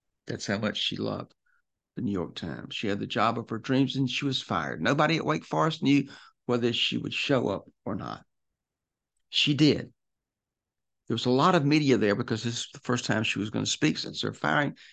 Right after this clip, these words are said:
She gets up on the podium out in the quad at Wake Forest, and she starts to make her speech. She throws her speech away,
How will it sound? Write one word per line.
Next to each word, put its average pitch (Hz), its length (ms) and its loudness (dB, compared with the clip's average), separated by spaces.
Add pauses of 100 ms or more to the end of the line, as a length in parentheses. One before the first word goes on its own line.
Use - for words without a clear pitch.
(120)
She - 240 -2
gets 202 320 2
up - 160 -2
on 113 140 0
the 104 80 -4
podium 160 420 2
out 110 220 -2
in - 80 -8
the 135 60 -10
quad - 420 -2
at - 120 -16
Wake 208 200 -2
Forest, 190 400 2
and 123 100 2
she 127 120 -2
starts 131 340 0
to 117 80 -2
make 110 180 -2
her 131 60 -6
speech. 185 340 0
She - 140 4
throws - 320 2
her 120 100 2
speech - 340 -6
away, 175 340 4